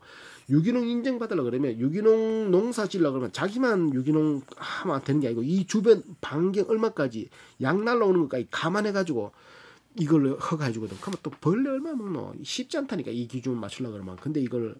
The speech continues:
요런 걸로 이제 한다는 거지. 유기농 원료는 일반 원료에 비해서 항산화 물질 사십 프로, 항산화, 저항하다, 산화, 노화되는 걸 저항하는 물질이 사십 프로 이상 더 많이 함유되어 있고 각종 비타민과 미네랄 함량도 더 높고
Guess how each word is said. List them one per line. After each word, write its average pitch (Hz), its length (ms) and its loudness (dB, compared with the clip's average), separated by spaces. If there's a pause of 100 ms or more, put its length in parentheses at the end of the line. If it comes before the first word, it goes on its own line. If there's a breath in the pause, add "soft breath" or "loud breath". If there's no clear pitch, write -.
요런 147 240 4
걸로 131 260 2
이제 98 180 -6
한다는 113 380 -6
거지. 98 380 -10 (420 loud breath)
유기농 208 340 2
원료는 196 300 4
일반 196 260 -2
원료에 156 300 4
비해서 120 220 -2
항산화 247 560 -2
물질 160 420 -2
사십 165 400 -4
프로, 120 160 -6
항산화, 175 800 -4
저항하다, 175 580 -2
산화, 131 480 -4 (300 loud breath)
노화되는 151 560 2
걸 131 160 0
저항하는 139 480 -2
물질이 113 340 -4
사십 - 380 -8
프로 151 120 -6
이상 135 260 -4
더 110 140 -6
많이 143 280 -2 (220 loud breath)
함유되어 170 420 2
있고 110 280 -6 (920 soft breath)
각종 135 460 -2
비타민과 139 420 -2
미네랄 127 340 -4
함량도 143 380 -4
더 95 120 -8
높고 139 340 -6